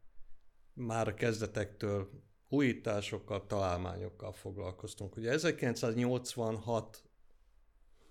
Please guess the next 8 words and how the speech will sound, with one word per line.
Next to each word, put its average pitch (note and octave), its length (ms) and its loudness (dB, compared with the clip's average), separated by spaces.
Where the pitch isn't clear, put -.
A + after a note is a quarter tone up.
az G#2 320 -4
a G#2 80 -4
szocializmus G#2+ 840 0
vége, C3+ 480 2
a G#2 40 2
rendszerváltás G#2 1300 -2
előtti A2 640 2
évek, G#2+ 560 2